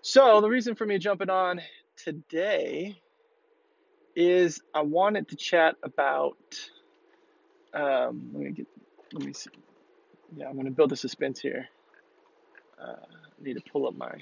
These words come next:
Google Maps and plug in a destination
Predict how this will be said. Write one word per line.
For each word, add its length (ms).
Google 460
Maps 760
and 340
plug 340
in 960
a 60
destination 1000